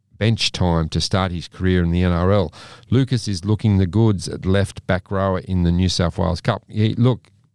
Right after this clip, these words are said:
um, Dylan Lucas, I think he scored a hat-trick last weekend in the, in the big win over Canterbury. Um, he is going very well. He's a former centre. A lot of, lot of s-, sort of bigger centres end up in the back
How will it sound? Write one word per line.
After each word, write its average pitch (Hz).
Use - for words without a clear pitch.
um, 98
Dylan 117
Lucas, 104
I 90
think 107
he 90
scored 85
a -
hat-trick 101
last 90
weekend 98
in 90
the, 87
in 92
the 90
big 87
win 95
over 90
Canterbury. 107
Um, 90
he 98
is 120
going 98
very 98
well. 101
He's 90
a 87
former 120
centre. 113
A 120
lot 110
of, 101
lot 117
of 107
s-, -
sort 95
of 87
bigger 101
centres 104
end 101
up 95
in 101
the 95
back 98